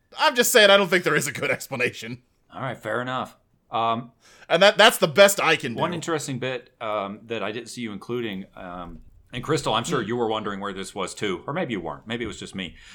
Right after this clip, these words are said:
Speaker 2: I noticed, Luke, that you did not mention the baby.
Speaker 1: Yeah, uh, uh, to me,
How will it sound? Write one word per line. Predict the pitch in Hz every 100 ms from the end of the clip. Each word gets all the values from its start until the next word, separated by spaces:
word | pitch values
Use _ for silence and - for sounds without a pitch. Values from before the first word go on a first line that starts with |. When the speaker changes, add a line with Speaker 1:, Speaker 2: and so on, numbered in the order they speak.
| -
Speaker 2:
I | -
noticed, | 175 277 330 - -
Luke, | 180 269
that | - -
you | 202
did | - 294 -
not | 254 247
mention | 180 196 226
the | 196
baby. | 190 202 196 - - _ _ _ _ _ _ _
Speaker 1:
Yeah, | - 254 330 302 -
uh, | 226 214 - - -
uh, | 214 180 - _ _ _ -
to | 262
me, | 240 277 285 247 214 208